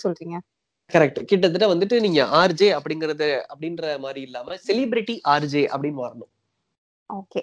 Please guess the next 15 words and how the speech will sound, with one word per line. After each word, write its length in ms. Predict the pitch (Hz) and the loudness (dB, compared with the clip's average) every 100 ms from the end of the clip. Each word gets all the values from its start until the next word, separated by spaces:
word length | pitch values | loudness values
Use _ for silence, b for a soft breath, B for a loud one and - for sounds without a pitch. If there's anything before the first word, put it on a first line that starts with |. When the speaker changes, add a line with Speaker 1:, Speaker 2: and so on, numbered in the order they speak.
| - | 0
Speaker 1:
எ-, 120 | 220 | 4
எல்லாருக்கும் 460 | 214 226 262 277 330 | 6 8 8 8 6
ஒரு 120 | 277 | 6
பரிச்சயமான 580 | 247 247 277 285 254 285 | 6 6 4 0 2 2
ஒரு 160 | 320 240 | 4 4
முகமா 360 | 233 247 262 294 | 2 2 2 2
வந்து 320 | 233 226 294 | 0 0 2
தெரிய 280 | 240 247 226 | 4 6 6
ஆரம்பிக்கணும். 520 | 214 214 208 196 - _ _ _ _ _ | 4 0 -4 -4 -6 _ _ _ _ _
Speaker 2:
எஸ், 440 | 139 143 - - - | -6 -6 -6 -12 -4
கரெக்ட். 240 | 147 131 - | -2 -2 -6
அதுதான். 420 | 151 143 143 - | -4 -2 -2 -2
So, 200 | - 165 | 2 2
அதுக்கான 380 | 165 170 156 147 | 2 2 2 2
ஸ்பேஸ் 380 | - 202 254 | 2 2 2